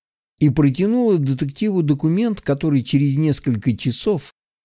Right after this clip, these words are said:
обязательно заставит понервничать Джеффри Бауэра. Бакстер считал это весьма справедливым.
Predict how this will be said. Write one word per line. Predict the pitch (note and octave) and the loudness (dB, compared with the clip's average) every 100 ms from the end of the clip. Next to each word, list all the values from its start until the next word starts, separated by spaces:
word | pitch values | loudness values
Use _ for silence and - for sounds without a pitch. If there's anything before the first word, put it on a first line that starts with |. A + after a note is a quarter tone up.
| _ - | _ -2
обязательно | - A2+ B2 A2+ G#3+ A3 D#3+ D3 | 0 2 2 2 -2 0 0 2
заставит | A#2+ C3 - E3 D3+ C3 - | 2 0 -2 -2 0 0 -2
понервничать | C#3+ F3+ G#3 F#3 D#3 - D#3+ C#3+ - | -2 0 0 -2 -2 -4 -6 -6 -8
Джеффри | A#2+ G#2+ A#2+ F3+ - F3 | -6 -4 -4 -6 -6 -6
Бауэра. | D3 C#3+ D#3 A2+ F#2+ E2+ D#2+ B1 _ _ _ _ _ _ _ _ | -4 -4 -2 -2 -4 -6 -10 -16 _ _ _ _ _ _ _ _
Бакстер | - G#2 D3 G3 - - A#3+ | -6 -2 0 -2 -6 -4 -4
считал | - - C#3 C3+ E3 - | -2 -4 -2 0 -2 -2
это | D3 C#3 | -2 0
весьма | E3 F3+ C3+ A2+ | -2 -2 -2 -2
справедливым. | G#2+ - C3+ D3+ C#3+ G#2+ F2 D2+ | -4 -4 -2 -2 -4 -6 -8 -10